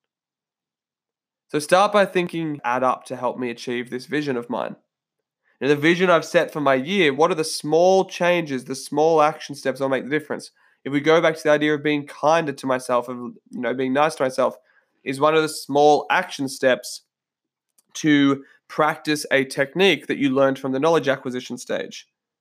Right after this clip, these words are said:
And whether that be a bit of self-compassion techniques or mindfulness techniques, if we go back to the vision that we said at the start of the episode of losing weight, is one of the small action steps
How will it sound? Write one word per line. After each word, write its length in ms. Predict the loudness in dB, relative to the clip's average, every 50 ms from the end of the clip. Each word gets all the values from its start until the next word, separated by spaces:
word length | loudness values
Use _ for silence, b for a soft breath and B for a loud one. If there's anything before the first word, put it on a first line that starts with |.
| _ _ _ _ _ _
And 100 | -4 0
whether 180 | 2 2 2 2
that 180 | 0 -2 -2 -2
be 360 | 0 0 2 0 0 -2 -4
a 300 | -4 -4 -4 -4 -4 -4
bit 120 | -4 -4 -6
of 80 | -4
self-compassion 840 | -2 -2 -2 -2 -2 -6 -12 -12 -6 -2 0 0 0 -2 -4 -6 -4
techniques 580 | -4 -6 -6 -4 -2 -2 0 0 -2 -4 -6 -6
or 60 | -2
mindfulness 560 | 0 0 2 2 0 -2 -4 -4 -4 -6 -6
techniques, 600 | -10 -12 -12 -8 -6 -6 -6 -6 -8 -12 -18 -20 _ _ _ _ _ _ _ _ _ -8
if 100 | -4 0
we 80 | 2
go 140 | 2 4 4
back 220 | 4 2 2 0
to 100 | -2 -4
the 80 | -4 -2
vision 320 | 2 2 2 2 2 0 0
that 80 | -2
we 100 | -2 -4
said 240 | -4 0 2 2 2
at 60 | 0
the 60 | -4 -10
start 360 | -6 0 2 4 4 4 2
of 60 | 2
the 80 | 0 0
episode 460 | -2 -2 -2 2 4 4 4 4 4
of 200 | 2 0 -2 b b b b b b
losing 320 | 2 2 2 4 2 2 2
weight, 300 | 4 4 4 2 2 0
is 140 | -2 -2 2
one 180 | 2 2 2
of 60 | 2
the 60 | 0 -2
small 680 | -4 -6 -8 -4 0 4 6 8 8 8 8 6 4 2
action 380 | 0 0 0 -2 -6 -6 -6 -6
steps 680 | -6 -4 -2 0 0 0 0 -4 -8 -10 -10 -10 -12